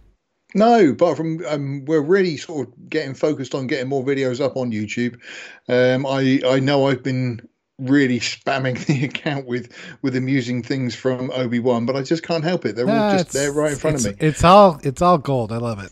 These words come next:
Speaker 2: And, uh, I'm, I'm, I, I got to admit that I'm very proud of my, uh,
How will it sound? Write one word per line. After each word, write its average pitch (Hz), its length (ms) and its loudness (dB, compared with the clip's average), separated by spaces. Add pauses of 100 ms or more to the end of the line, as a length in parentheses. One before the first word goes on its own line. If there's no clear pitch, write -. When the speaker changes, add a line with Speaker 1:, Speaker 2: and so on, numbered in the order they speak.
Speaker 2:
And, 107 380 -10
uh, 110 340 -6 (760)
I'm, 151 220 4
I'm, 151 240 6 (100)
I, 165 280 8
I 160 100 6
got 175 180 8
to 170 120 8
admit 160 380 2
that 151 120 -4
I'm 131 120 -2
very 147 260 4
proud 139 400 0
of 135 180 -4
my, 123 320 -4
uh, 110 340 -8